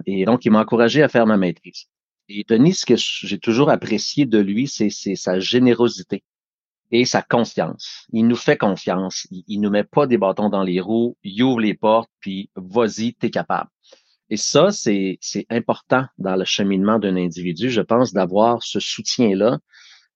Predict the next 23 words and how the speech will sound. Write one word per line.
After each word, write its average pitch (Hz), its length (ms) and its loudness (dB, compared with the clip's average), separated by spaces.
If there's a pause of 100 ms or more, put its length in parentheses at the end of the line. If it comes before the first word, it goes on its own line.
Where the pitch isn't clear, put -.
(140)
moral. 123 680 2 (540)
Quand, - 160 -12
quand 120 140 -4
quelqu'un 131 300 0
te 113 120 0
fait 117 180 -2
confiance, 131 580 0
quand 110 120 -2
quelqu'un 113 360 0 (640)
te 107 80 -2 (140)
pousse 151 280 2
à 113 60 6
aller 110 180 4
plus 110 180 -2
loin, 113 260 4
c'est, 98 460 -2
c'est - 200 -8
des 95 220 -2
encouragements 117 600 2
qui 160 120 -6
sont 113 200 2
extrêmement, 127 760 0
euh, 113 120 2